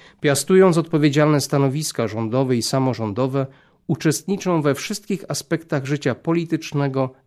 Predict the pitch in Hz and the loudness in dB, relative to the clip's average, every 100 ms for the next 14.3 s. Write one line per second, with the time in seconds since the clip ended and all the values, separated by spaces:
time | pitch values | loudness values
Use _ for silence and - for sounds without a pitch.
0 | - 165 - 147 127 117 - 120 113 113 | -8 -6 0 0 0 -2 -4 -4 -2 -4
1 | 113 - 107 107 - 110 113 - 110 82 | -6 -6 -8 -6 -8 -8 -8 -6 -6 -6
2 | - _ _ _ _ _ _ _ _ _ | -12 _ _ _ _ _ _ _ _ _
3 | _ _ - - 139 - 170 175 160 139 | _ _ -6 -2 0 2 4 4 2 0
4 | 143 139 151 147 135 151 139 160 139 - | -2 0 2 0 0 -2 -4 -8 -8 -4
5 | 156 143 131 127 147 104 98 104 139 - | -2 0 0 2 0 0 -4 -4 -6 -2
6 | 135 123 127 120 - 135 127 123 123 123 | -2 0 0 -2 -2 -2 -2 -2 -2 0
7 | 120 139 127 - 98 - _ _ - 135 | 2 2 0 -4 -12 -14 _ _ -2 2
8 | 143 139 127 127 117 113 117 113 147 147 | 2 2 0 0 -2 -4 -4 0 0 -2
9 | - 139 131 - - 117 120 139 127 - | -2 -2 -2 -8 -6 -6 -6 -6 -8 -2
10 | 107 85 87 - _ _ _ _ _ - | -4 -4 -14 -18 _ _ _ _ _ -2
11 | 185 160 139 117 127 117 135 135 - 131 | 0 2 0 -2 -4 -2 -2 -2 -4 -6
12 | 107 113 139 143 156 147 131 - 139 131 | -6 -6 -2 0 2 0 -2 -4 -6 -4
13 | 139 143 139 139 - 113 110 107 107 120 | -2 -4 -4 -6 -6 -8 -6 -6 -6 -4
14 | 139 131 127 | -2 -2 -4